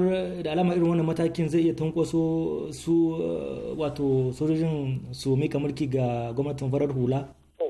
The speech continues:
Speaker 2: zai iya yiwuwa tun da su Larabawa su, su suke rike da mulkin yanzu haka. Mai yiwuwa hakan ya tankwaso da kawunan su, su duba cewa ga matsalar da suke ciki, ga abin da suke bukata, su iya maido da ainihin mulki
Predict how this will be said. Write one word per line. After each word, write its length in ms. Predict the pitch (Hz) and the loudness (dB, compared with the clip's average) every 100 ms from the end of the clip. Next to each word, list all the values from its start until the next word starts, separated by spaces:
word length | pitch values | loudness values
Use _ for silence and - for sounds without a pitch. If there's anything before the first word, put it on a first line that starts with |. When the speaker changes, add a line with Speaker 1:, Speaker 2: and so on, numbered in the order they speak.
| 123 | -2
Speaker 2:
zai 240 | 180 175 | -2 -2
iya 200 | 170 147 117 | -2 -4 -4
yiwuwa 320 | 113 117 120 113 - - - | -8 -2 0 0 -2 -18 -16
tun 140 | 131 | -14
da 60 | 120 | -14
su 100 | 113 | -4
Larabawa 440 | 113 110 113 117 98 | 0 2 2 0 -2
su, 60 | - - - - | -16 -20 -20 -20
su 60 | 113 | -20
suke 220 | - 101 | -10 -10
rike 180 | - 101 | -8 -6
da 80 | |
mulkin 340 | 92 - - 92 | -6 -10 -20 -16
yanzu 240 | 87 - | -16 -14
haka. 260 | 92 95 92 107 | -14 -12 -10 -8
Mai 100 | 156 117 | -10 -8
yiwuwa 260 | 147 151 143 | -2 0 0
hakan 260 | 147 139 110 | -2 -6 -6
ya 80 | 101 | -10
tankwaso 600 | - 120 - 123 - 127 | -8 -8 -6 -8 -6 -6
da 100 | - | -6
kawunan 640 | - 127 123 139 143 110 - | -2 0 0 -2 -4 -8 -8
su, 220 | 208 220 - _ _ _ _ - | -10 -10 -12 _ _ _ _ -20
su 40 | - | -16
duba 300 | 139 139 117 | -10 -4 -4
cewa 380 | 123 113 113 | -2 0 0
ga 160 | 113 104 | 0 -2
matsalar 320 | 107 - - | -2 -2 -2
da 120 | - - | -2 -18
suke 200 | - - | -14 -14
ciki, 300 | - 147 156 | -14 -18 -6
ga 200 | 120 98 | -2 0
abin 200 | 95 123 | -2 -6
da 60 | 113 101 | -8 -12
suke 240 | - 110 | -12 -12
bukata, 440 | - - 156 180 147 - _ _ _ _ _ _ _ | -8 -2 -2 0 -2 -4 _ _ _ _ _ _ _
su 60 | - | -20
iya 220 | 123 123 110 | -8 -4 -4
maido 520 | 113 117 117 123 123 | -4 -8 -8 -6 -4
da 160 | - - - _ _ - _ _ | -4 -6 -10 _ _ -20 _ _
ainihin 560 | 110 117 120 120 120 120 | -10 -8 -10 -10 -12 -8
mulki 360 | 127 - 107 | -10 -10 -18